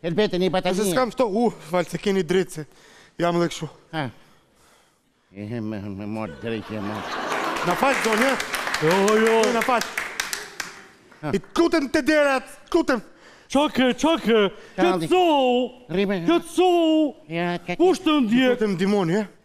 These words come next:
Speaker 3: Qa problemi ke?
Speaker 1: Ja, qa ke, qa ke? Ofite, bini gotuja një.
Speaker 3: I gotuj, si e
Speaker 1: Ja.
Speaker 3: mund. Ha.
Speaker 1: Ja. Bini Rakima, mirë që ta
Speaker 3: Po,
Speaker 1: mori.
Speaker 3: Rakima,
Speaker 2: Ma
Speaker 3: mirë.
Speaker 2: mirë, Raki.
Speaker 3: Të marrin
Speaker 2: Ma mirë,
Speaker 3: Raki.
Speaker 2: Raki.
Speaker 3: Kush e di
Speaker 2: Bjerë
Speaker 3: se ka
Speaker 2: që i them.
Speaker 3: hallin i ziu?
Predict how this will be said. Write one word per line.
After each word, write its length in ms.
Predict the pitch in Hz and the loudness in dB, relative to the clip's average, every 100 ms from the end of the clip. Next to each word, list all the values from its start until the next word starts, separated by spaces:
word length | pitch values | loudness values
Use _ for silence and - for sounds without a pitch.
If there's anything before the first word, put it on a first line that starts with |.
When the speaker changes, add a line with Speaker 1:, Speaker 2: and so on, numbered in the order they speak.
| _ | _
Speaker 3:
Qa 140 | - 302 | 0 2
problemi 460 | 311 254 208 202 202 | 2 2 2 2 0
ke? 260 | 190 175 165 - | 2 0 -2 -8
Speaker 1:
Ja, 260 | 220 233 226 | -2 0 -2
qa 180 | - 240 | -2 -4
ke, 180 | 190 160 | -4 -6
qa 220 | 226 208 180 | -2 0 -2
ke? 240 | 151 127 - - | -6 -12 -18 -8
Ofite, 420 | 180 170 190 151 127 | -6 -4 -2 -4 -4
bini 260 | 208 214 170 | -4 -4 0
gotuja 480 | 170 165 156 135 131 | 0 -2 -4 -4 -6
një. 160 | 127 | -2
Speaker 3:
I 120 | 254 233 | 0 2
gotuj, 540 | 254 254 269 262 214 | 2 2 2 2 2
si 140 | - 247 | 0 0
e 80 | 254 | 2
Speaker 1:
Ja. 160 | 233 | 4
Speaker 3:
mund. 140 | 214 135 - - _ | 2 -2 -10 -20 _
Ha. 100 | 254 | 0
Speaker 1:
Ja. 180 | 233 160 - - 143 | 2 0 -8 -20 -8
Bini 260 | 190 208 | 0 2
Rakima, 400 | 190 185 180 143 | 2 0 -4 -4
mirë 180 | 143 160 | -2 -4
që 100 | 160 | -4
ta 100 | 156 | -2
Speaker 3:
Po, 80 | 160 | 0
Speaker 1:
mori. 500 | 220 220 220 233 220 | 2 2 2 2 2
Speaker 3:
Rakima, 480 | 233 233 269 233 208 | 2 2 2 4 2
Speaker 2:
Ma 100 | 190 | 2
Speaker 3:
mirë. 100 | 190 | 2
Speaker 2:
mirë, 80 | 180 | 2
Raki. 200 | 160 - | 0 -2
Speaker 3:
Të 120 | 120 226 | -2 2
marrin 280 | 214 208 190 | 2 2 2
Speaker 2:
Ma 60 | |
mirë, 40 | 165 | 0
Speaker 3:
Raki. 160 | 139 | -2
Speaker 2:
Raki. 120 | 139 - - | -6 -6 -2
Speaker 3:
Kush 220 | 285 - | 0 2
e 80 | 233 | 0
di 120 | 170 | 2
Speaker 2:
Bjerë 140 | 208 | 2
Speaker 3:
se 140 | 208 214 | 2 2
ka 80 | 214 | 2
Speaker 2:
që 80 | |
i 40 | 202 | 2
them. 120 | 185 | 2
Speaker 3:
hallin 380 | 214 214 214 214 | 0 0 0 -2
i 100 | 214 | -2
ziu? 400 | 180 208 214 | -2 -2 -2